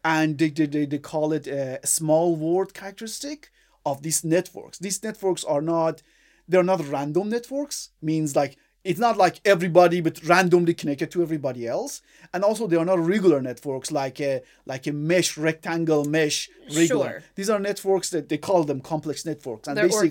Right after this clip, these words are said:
Speaker 2: organic and probably
Speaker 1: they're organic. For example, like, you have, like, if, if something in Seattle happens, you have a co-, a dense network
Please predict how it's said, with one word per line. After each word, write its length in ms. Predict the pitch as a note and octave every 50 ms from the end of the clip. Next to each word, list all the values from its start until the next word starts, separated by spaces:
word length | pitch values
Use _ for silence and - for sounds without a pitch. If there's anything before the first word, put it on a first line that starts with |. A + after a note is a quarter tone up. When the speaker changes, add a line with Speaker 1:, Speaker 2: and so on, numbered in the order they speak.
| - A3 A3
Speaker 2:
organic 340 | D3 - A3+ A3 G#3 - -
and 140 | G3 F#3+ F3+
probably 480 | - - G#3 F#3+ F#3 F#3+ F#3 F#3 F#3+ F3
Speaker 1:
they're 120 | F3+ F3 F3
organic. 680 | F3+ E3 D3+ E3+ F3+ G3 G3+ G3+ A3 A#3 A#3 - - _ _ _ _ _
For 140 | - F3+ F3
example, 360 | D#3+ G3 G3 F#3+ G3+ G3 F3
like, 180 | E3+ D#3 D3 C#3+
you 140 | D3 D3+
have, 420 | C3 B2 D3+ D#3+ F3 F3 E3+ E3+ - _ _ _ -
like, 220 | D#3 D3 C#3 C3+ - -
if, 220 | F#3 F3 - -
if 100 | G#3+ -
something 360 | - - G#3+ G#3+ A3+ F#3+ F#3 - -
in 160 | E3 E3+ E3+
Seattle 480 | - - - E3+ D#3+ E3+ E3+ E3 D3+ C#3+
happens, 480 | D#3 D#3 D3+ - - E2+ C#2+ - - - _ _ _ _ -
you 120 | D3 D#3
have 160 | F3+ G3 F3
a 40 | F3
co-, 260 | - - - G3 - E3+ D#3+ D3 _ -
a 60 | D3+
dense 560 | C3+ C3 C3 C#3 G3 G#3 A3 A3 G#3+ - -
network 480 | F3 F#3 F3+ F3+ - F#3 E3+ D#3+ D3+